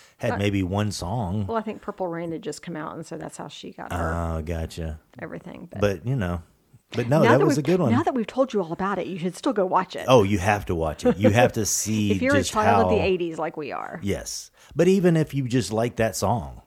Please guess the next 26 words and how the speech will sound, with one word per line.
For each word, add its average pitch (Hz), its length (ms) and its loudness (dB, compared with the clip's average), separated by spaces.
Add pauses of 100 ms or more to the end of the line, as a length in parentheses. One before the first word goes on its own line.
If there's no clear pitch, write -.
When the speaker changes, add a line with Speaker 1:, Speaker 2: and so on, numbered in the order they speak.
Speaker 1:
you 101 160 2
know, 92 180 2
We 101 180 2
Are 95 120 2
the 92 100 -2
World, 98 340 -2
if 104 140 -4
you 98 120 2
Speaker 2:
Mm-hmm. 98 40 0
Speaker 1:
like 101 200 2
that 110 180 0
song, 113 260 -4
because, 87 400 -4 (340)
I 92 120 -2
mean, 92 240 2
it's 110 340 -2
the 98 160 -2
biggest 92 540 -2
grossing 98 580 0
single 101 600 -2
ever. - 440 -8 (680)
And 87 560 0
it 95 220 0
made, 92 520 0
you 98 140 -2
know, 73 420 -8